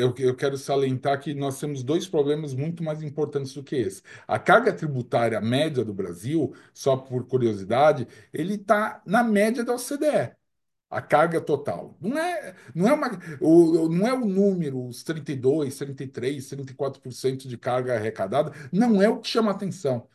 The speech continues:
O que chama atenção são duas coisas dessa carga. Primeiro, como ela é extraída da sociedade, o que eu acabei de falar. Essa carga é extraída de uma maneira absurda em cima do consumo, portanto, prejudicando o mais pobre.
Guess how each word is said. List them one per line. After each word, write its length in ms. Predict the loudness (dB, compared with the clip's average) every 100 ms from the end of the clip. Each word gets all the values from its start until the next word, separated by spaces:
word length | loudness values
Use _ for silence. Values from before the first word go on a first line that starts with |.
| _ -6
O 100 | 2
que 80 |
chama 180 | 6 8
atenção 340 | 6 4 2 2
são 200 | 2 2
duas 460 | 2 2 2 0 -4
coisas 640 | 0 0 -2 -6 -16 -20 _ _ _ _ _ _ _
dessa 400 | 2 4 4 -2
carga. 420 | 0 0 0 -6
Primeiro, 680 | -2 4 6 6 6 2 0
como 260 | 6 8 8
ela 140 | 8
é 60 | 6
extraída 600 | 4 -6 -4 -4 -4 -6
da 80 | -8
sociedade, 800 | -12 -12 -8 -4 -4 -4 -10 -20 _
o 60 | -12
que 80 | -4
eu 80 | -4
acabei 300 | -2 -4 -4
de 80 |
falar. 500 | -6 -4 -2 -2 -6 -18 _ _ _ _ _ _
Essa 320 | -8 0 0
carga 440 | 2 4 6 6 2
é 20 |
extraída 840 | 0 -2 2 4 2 0 -2 -4 -8 _ -10
de 100 | -6
uma 140 | -4
maneira 760 | -2 -2 -2 0 2 2 0 -6 _ -8
absurda 800 | -6 -4 -6 -6 -4 -2 0 -2
em 80 | -2
cima 260 | -2 -2
do 140 | -2 -2
consumo, 800 | -4 -4 -2 0 2 0 -4 -2
portanto, 460 | -2 2 0 -2 -4
prejudicando 480 | -4 -4 -2 -2
o 40 | -2
mais 200 | -4 -6
pobre. 400 | -8 -10 -10